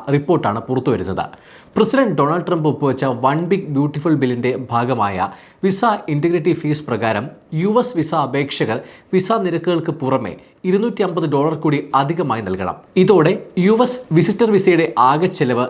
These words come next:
നാനൂറ് ഡോളർ കവിയും. ഇത് ലോകത്തിലെ തന്നെ ഏറ്റവും ഉയർന്ന നിരക്കുകളിൽ ഒന്നാണ്. പുതിയ ഫീസ് മൂലം അമേരിക്കയിലേക്കുള്ള യാത്രക്കാരുടെ എണ്ണം കുറയുകയും ടൂറിസം വരുമാനം കുറയുകയും ചെയ്യുമെന്ന് വിദഗ്ധർ വിലയിരുത്തുന്നു. യു എസിൽ വിസ തട്ടിപ്പുകൾ തടയുന്നതിനും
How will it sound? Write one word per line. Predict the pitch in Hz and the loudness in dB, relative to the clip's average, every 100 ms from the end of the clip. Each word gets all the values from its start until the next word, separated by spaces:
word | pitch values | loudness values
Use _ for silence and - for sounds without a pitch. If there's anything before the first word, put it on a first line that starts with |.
| - | -4
നാനൂറ് | 147 156 170 202 185 | 0 2 2 2 0
ഡോളർ | 147 131 143 131 | 2 0 0 -4
കവിയും. | 101 95 85 - _ - | -6 -6 -10 -14 _ -6
ഇത് | 147 156 151 | -2 -2 -2
ലോകത്തിലെ | 160 170 190 233 214 185 | 0 0 0 -2 -2 -2
തന്നെ | 175 | -2
ഏറ്റവും | 147 156 151 202 190 185 | -2 -4 -4 -4 -4 -2
ഉയർന്ന | 151 147 147 - | 0 0 -2 -2
നിരക്കുകളിൽ | 151 170 202 180 127 | -2 -2 0 0 0
ഒന്നാണ്. | 107 92 80 - - _ _ | -2 -4 -6 -10 -20 _ _
പുതിയ | 180 175 196 | 0 2 2
ഫീസ് | 190 196 208 | 0 -4 -2
മൂലം | 190 156 139 165 - - - | -2 0 0 -2 -8 -8 -2
അമേരിക്കയിലേക്കുള്ള | 180 220 247 247 233 - 180 170 160 | 0 2 0 -2 -2 2 2 2 0
യാത്രക്കാരുടെ | 151 156 165 196 190 190 170 | 0 0 0 -4 -2 0 0
എണ്ണം | 135 139 175 156 | 0 0 -2 -4
കുറയുകയും | 151 151 160 123 110 147 - _ - | -2 -2 0 -2 -4 -6 -12 _ 0
ടൂറിസം | 208 240 262 220 | 2 2 -2 0
വരുമാനം | 180 165 165 151 | 0 0 -2 -2
കുറയുകയും | 151 175 185 185 156 | 2 4 4 2 0
ചെയ്യുമെന്ന് | 139 131 117 92 85 - _ 175 | -4 -2 -4 -4 -6 -10 _ 0
വിദഗ്ധർ | 202 214 170 | 2 0 0
വിലയിരുത്തുന്നു. | 131 117 98 - 92 - _ _ _ _ _ _ - | 0 -2 -4 -8 -10 -10 _ _ _ _ _ _ -4
യു | 202 | 0
എസിൽ | 262 269 240 | 2 0 0
വിസ | 165 160 | 0 0
തട്ടിപ്പുകൾ | 214 202 175 180 165 156 | -2 -2 0 0 0 0
തടയുന്നതിനും | 160 131 147 139 127 | 0 0 0 -2 -2